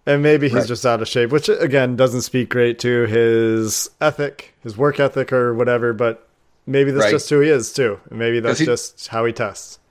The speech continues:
Speaker 2: Here I am bashing Ole Miss that they weren't getting everything out of their guys, but their Ole Miss guys showed up and, and tested really well, too.
Speaker 1: Yeah.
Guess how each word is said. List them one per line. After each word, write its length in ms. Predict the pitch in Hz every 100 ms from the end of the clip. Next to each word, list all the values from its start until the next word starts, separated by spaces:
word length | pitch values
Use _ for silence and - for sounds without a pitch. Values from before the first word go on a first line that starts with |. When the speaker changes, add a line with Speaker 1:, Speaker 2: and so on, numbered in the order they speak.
| -
Speaker 2:
Here 200 | 151 151
I 80 | 143
am 140 | 139
bashing 340 | 131 131 120 139
Ole 100 | 131
Miss 240 | 131 120
that 120 | 120 120
they 80 |
weren't 180 | 120 117
getting 180 | 120 113
everything 320 | 120 113 113 110
out 160 | 110
of 60 | 104
their 100 | 104
guys, 320 | 113 113 104
but 140 | 107
their 160 | 151 170
Ole 80 | 165
Miss 200 | 139 -
guys 300 | 143 127 -
showed 240 | 139 127
up 180 | 123 120
and, 200 | 120 117
and 160 | 117 110
tested 340 | 131 - 107
really 200 | 101 95
well, 240 | 95 92 92
too. 320 | 110 82 - _ _ _ _ _ -
Speaker 1:
Yeah. 220 | 104 95